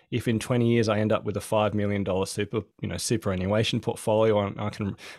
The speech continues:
maybe I can retire at fifty, but if that means that I, I need a triple bypass and my kids hate me and I don't have any,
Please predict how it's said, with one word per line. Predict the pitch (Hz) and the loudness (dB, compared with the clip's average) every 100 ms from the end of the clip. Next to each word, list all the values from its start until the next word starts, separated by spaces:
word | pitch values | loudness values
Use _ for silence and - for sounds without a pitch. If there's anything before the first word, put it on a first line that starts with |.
| - | -2
maybe | 120 127 | 0 2
I | 104 | 0
can | 107 | 0
retire | 98 - - 110 113 | 0 -2 0 4 4
at | - | 2
fifty, | - 190 - 107 | -2 -2 0 -2
but | 101 113 101 - - _ _ | 0 0 0 -4 -20 _ _
if | 107 | 0
that | 127 127 | 0 2
means | 113 113 110 - | 2 4 2 0
that | - 104 | 0 2
I, | 101 - - - | 0 -2 -10 -12
I | 101 | -4
need | 104 98 | -2 -2
a | |
triple | - 113 107 | -2 -4 -2
bypass | - 104 - 107 107 98 | 0 0 0 2 2 0
and | 113 | -4
my | 95 | -4
kids | - 107 | -2 -4
hate | - 104 - | -2 -4 -2
me | 101 | -2
and | 101 | 0
I | |
don't | 101 101 | 0 0
have | 87 98 98 - | 0 -2 -2 -8
any, | 104 101 98 87 | -4 -2 -2 -6